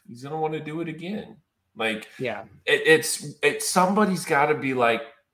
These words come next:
Speaker 1: "It's over." You know what I mean? But he's Ric Flair,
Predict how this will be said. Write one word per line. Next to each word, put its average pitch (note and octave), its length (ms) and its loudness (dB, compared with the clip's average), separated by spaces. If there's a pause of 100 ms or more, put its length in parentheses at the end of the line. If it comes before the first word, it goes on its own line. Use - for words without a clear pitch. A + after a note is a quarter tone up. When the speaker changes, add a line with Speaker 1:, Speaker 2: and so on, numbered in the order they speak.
(960)
Speaker 1:
"It's - 120 -12
over." G#2 520 -4 (200)
You A2+ 160 -2
know A#2+ 120 4
what C3 120 2
I C3 100 4
mean? C#3 460 -4 (340)
But D#3 340 10 (720)
he's D3+ 280 -4
Ric F3 160 -4
Flair, E3 500 -2